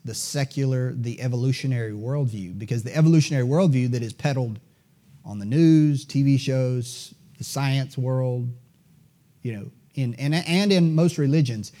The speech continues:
it's basically I believe, pe-, how many of you have heard this on T V? I believe people at, in their core are good people. Politicians say this stuff all the time. Barf. It is not true.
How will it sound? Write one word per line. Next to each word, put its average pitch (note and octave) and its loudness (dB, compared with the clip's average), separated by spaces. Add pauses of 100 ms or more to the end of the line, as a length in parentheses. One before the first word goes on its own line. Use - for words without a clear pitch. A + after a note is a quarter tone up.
(240)
it's D3+ 0
basically D#3+ 2 (1080)
I E3+ -2
believe, E3 2
pe-, D#3+ -2
how D#3+ -2
many F3+ 4
of D3+ 6
you D#3 6
have C3 0
heard C3+ 2
this A#2+ -2
on B2 -2
T B2+ 0
V? A2 -6 (100)
I D3+ 0
believe C#3 4
people B2 -2
at, A#2+ -6 (400)
in C3 -4
their A#2 -2
core C3 -6
are G2 -12
good G#2+ -10
people. - -14 (640)
Politicians C3 -2
say G#2+ -8
this G2 -10
stuff - -12
all F#2+ -10
the F#2 -12
time. F2+ -16 (680)
Barf. - -14 (840)
It B2+ -2
is G2 -6
not G2 -10
true. - -18